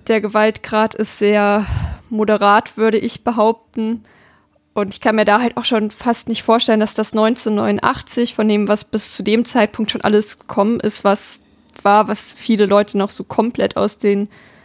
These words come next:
Latschen hat kippen lassen. Also ist für mich jetzt irgendwie so im Nachhinein schwer vorstellbar. Deswegen frage ich mich ehrlich gesagt schon, wie das neunzehnhundertneunundachtzig zustande kommen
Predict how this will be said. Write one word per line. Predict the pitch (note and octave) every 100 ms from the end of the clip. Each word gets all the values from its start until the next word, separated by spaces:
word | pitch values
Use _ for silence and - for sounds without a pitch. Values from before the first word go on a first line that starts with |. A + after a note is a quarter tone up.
| _ -
Latschen | G3 A#3+ - G#3+
hat | G3 -
kippen | G#3+ G#3 G3
lassen. | F#3+ A3 A#3 A#3+ D4 _ _ _ _ _ -
Also | - G#3 G#3
ist | A3
für | C4
mich | A#3+
jetzt | A3+ -
irgendwie | G#3+ G#3
so | G3+
im |
Nachhinein | F#3+ G#3 A#3 F#3+ F#3 F#3+ - _
schwer | - - G3 - -
vorstellbar. | - G3+ G3+ F3+ F3 F3+ F#3 B3+ - - - -
Deswegen | - A3 G#3+
frage | A3+ A3
ich |
mich | A#3 - -
ehrlich | G3+ B3
gesagt | G#3 A3
schon, | - -
wie |
das | G3+ -
neunzehnhundertneunundachtzig | A3+ C#4+ G#3 G3 F#3+ - - -
zustande | - G#3 G3 A#3
kommen | - D4+ D4+